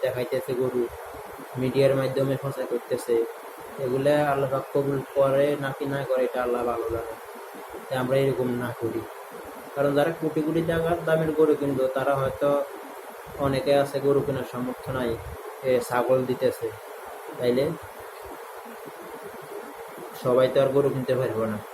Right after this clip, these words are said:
তাইলে যারা, যারা ছাগল দিয়ে কোরবান দিব, বেড়া দিয়ে কোর-, কোরবান দিব, তারা তো চিন্তা করবো, মানুষের ভিতরে আমি একটা ছোট হয়ে গেলাম, বা এটা অনেকে চিন্তা ভাবনা চলে যেতে পারে, শয়তানের চিন্তা মনে ঢুকাই দিব সবাই। তাই আমরা সবাই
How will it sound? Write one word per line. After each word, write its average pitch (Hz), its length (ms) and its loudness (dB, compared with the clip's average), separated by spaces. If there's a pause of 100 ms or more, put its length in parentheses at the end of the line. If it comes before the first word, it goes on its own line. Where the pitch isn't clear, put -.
(140)
তাইলে 127 180 2
যারা, 139 300 2
যারা 135 180 2
ছাগল 131 460 2
দিয়ে 143 220 2
কোরবান 135 340 4
দিব, 117 160 2 (160)
বেড়া 120 220 4
দিয়ে 131 140 4
কোর-, 131 340 0
কোরবান 120 320 0
দিব, 107 220 -4 (680)
তারা 127 160 2
তো 147 80 0
চিন্তা 143 300 6
করবো, 135 440 4
মানুষের 123 500 0
ভিতরে 131 380 4
আমি 127 220 2
একটা 131 280 0 (260)
ছোট 120 360 0
হয়ে 131 260 4
গেলাম, 120 320 4 (100)
বা 117 140 2 (680)
এটা 143 200 4
অনেকে 139 240 0
চিন্তা 147 360 2
ভাবনা 135 240 4
চলে 139 240 2
যেতে 123 160 2
পারে, 120 200 4 (180)
শয়তানের 147 380 0
চিন্তা 139 520 2
মনে 127 200 -4
ঢুকাই 120 240 4
দিব 123 300 2
সবাই। 110 220 -2 (1040)
তাই 127 100 -2
আমরা 127 180 2
সবাই 127 520 4